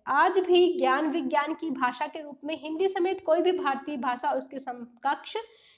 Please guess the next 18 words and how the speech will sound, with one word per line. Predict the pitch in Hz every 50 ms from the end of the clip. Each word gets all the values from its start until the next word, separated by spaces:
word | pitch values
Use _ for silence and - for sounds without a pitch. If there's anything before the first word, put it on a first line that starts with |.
| _ -
नहीं | 277 294 339 311 320 392 415 427 -
आ | 285 285 294 302
सकी | 302 - 311 311 - - 330 349
है, | 339 302 269 233 233
इसलिए | 262 262 277 294 285 294 302
आश्चर्य | - 285 285 285 277 - - - 370 381 381
नहीं | 339 349 320 311 311 359 359 359
है | 330 330
कि | 339 - 330 320
वह | 262 240 285 311
भारत | 302 294 - 262 240 233 233 233 233 -
में | 240 262 277
सरकारी | 277 262 254 262 - 262 262 269 269 311 320
और | 294 277 262 247 226
अदालती | - 220 233 226 226 233 240 240 339 349
कामकाज | 349 - 277 233 214 226 220 226 214 208 208 -
की | _ - 208
भाषा | 226 208 214 214 - 294 349